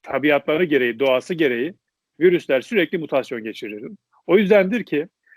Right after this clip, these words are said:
her yıl yapılan, e, grip aşılarında sürekli olarak o yılın mutasyon geçirmiş virüsüne göre aşılar yenilenir.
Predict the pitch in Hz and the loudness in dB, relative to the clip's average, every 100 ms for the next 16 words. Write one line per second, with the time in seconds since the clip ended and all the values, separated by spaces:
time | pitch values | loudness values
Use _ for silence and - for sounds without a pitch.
0 | _ - 170 214 190 156 139 151 156 151 | _ -4 0 0 0 -4 -2 -6 -2 -4
1 | 143 156 - 139 123 143 208 214 175 - | -4 -8 -10 -8 -4 -2 -2 -2 -4 -2
2 | 143 127 117 120 139 233 - _ _ _ | -2 -2 -2 0 0 0 -8 _ _ _
3 | - 269 214 - 175 160 165 - 208 247 | -2 2 2 2 0 0 -2 0 0 2
4 | 214 160 147 160 165 156 214 185 160 151 | 2 0 -2 -4 -4 -2 -2 0 -2 -2
5 | 135 139 165 - 175 180 139 135 196 175 | -4 0 0 2 0 2 4 2 2 0
6 | - 165 180 156 139 135 131 117 | -4 0 2 2 -2 -4 -4 -6